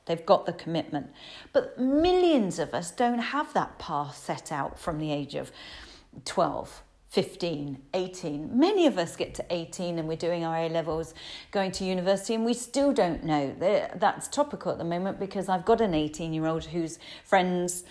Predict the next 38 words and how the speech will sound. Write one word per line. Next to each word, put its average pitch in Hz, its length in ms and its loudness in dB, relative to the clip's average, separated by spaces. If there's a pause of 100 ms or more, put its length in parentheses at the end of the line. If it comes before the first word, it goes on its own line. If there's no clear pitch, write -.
(440)
uh, 202 120 0
we 180 200 -2
see 196 680 4
at - 240 -6
times 190 600 -2
and 151 160 -2
we 156 80 -4
chat - 340 -6
to. 180 460 0
Um, 151 320 -4 (360)
my 156 120 -4
sixteen-year-old 196 960 0
friends 190 580 0
we 165 120 -6
see 196 280 2
and 170 120 0
chat - 300 0
to. 190 180 0
Friends 214 540 2 (380)
in 175 220 -2
the 175 80 0
village 190 600 0 (100)
have 175 300 -6
s-, - 180 -14 (140)
age, 165 420 -2 (100)
uh, 165 200 -2
children 175 500 -4
of 156 160 -10
the 165 60 -8
similar 160 420 -4
age. 165 240 -2
And 202 160 0
often 240 260 0
when 190 140 0
you're 180 80 0
talking 208 280 -4
to 165 120 -10
them, 160 160 -4